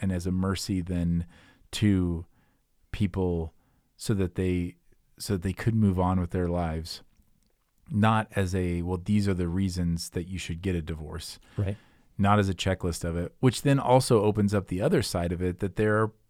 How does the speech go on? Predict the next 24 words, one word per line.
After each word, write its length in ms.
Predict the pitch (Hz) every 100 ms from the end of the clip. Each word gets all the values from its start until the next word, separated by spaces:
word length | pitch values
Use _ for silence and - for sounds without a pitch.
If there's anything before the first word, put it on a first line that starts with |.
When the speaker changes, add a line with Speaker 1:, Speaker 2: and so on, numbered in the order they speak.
| _ _
Speaker 1:
other 300 | 113 131 135
cultural 560 | - - 135 - 113 -
issues 460 | 117 - 107 95 -
today 640 | - 98 123 95 85 82 - - _ _ -
that 160 | 110
might 320 | 95 98 117 -
also 380 | 101 117 - 110
lead 300 | 98 98 95
down 240 | 95 98
that 240 | 95 92
road 500 | 107 117 87 85 85 - _ _ _ _
that 160 | 101
people 260 | - 101 98
think, 220 | 95 92
like, 200 | 95 87
"Well, 180 | 98 98
if 100 | 92
it's 120 | -
not 140 | 107 107
one 100 | 110
of 60 |
those 160 | 107 98
two 160 | -
things." 640 | 110 151 107 90 87 -